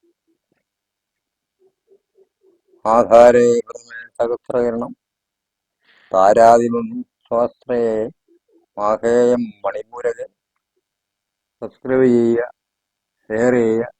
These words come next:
ലൈക്ക് ചെയ്യുക. നമസ്കാരം. ഗോഡ്സ് ആൻഡ് ടി വിയുടെ ജ്യോതിഷ പരിപാടിക്ക് നിങ്ങൾക്ക് ഏവർക്കും സ്വാഗതം. ഈ ഒമ്പത് നക്ഷത്രക്കാർ നിങ്ങളുടെ വീട്ടിൽ ഉണ്ടോ എങ്കിൽ നിങ്ങൾ രക്ഷപ്പെടും.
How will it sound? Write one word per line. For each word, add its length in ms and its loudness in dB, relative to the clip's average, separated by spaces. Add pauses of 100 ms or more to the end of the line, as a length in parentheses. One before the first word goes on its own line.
(520)
ലൈക്ക് 260 -2
ചെയ്യുക. 440 -2 (800)
നമസ്കാരം. 460 2 (1120)
ഗോഡ്സ് 280 0
ആൻഡ് 140 2
ടി 60 -2
വിയുടെ 160 -2
ജ്യോതിഷ 380 -4
പരിപാടിക്ക് 440 0
നിങ്ങൾക്ക് 280 -14
ഏവർക്കും 340 -4 (480)
സ്വാഗതം. 480 -2 (1120)
ഈ 100 -2
ഒമ്പത് 460 4
നക്ഷത്രക്കാർ 560 0 (200)
നിങ്ങളുടെ 440 0 (220)
വീട്ടിൽ 420 -4 (420)
ഉണ്ടോ 460 0 (240)
എങ്കിൽ 300 -6
നിങ്ങൾ 320 -2
രക്ഷപ്പെടും. 400 0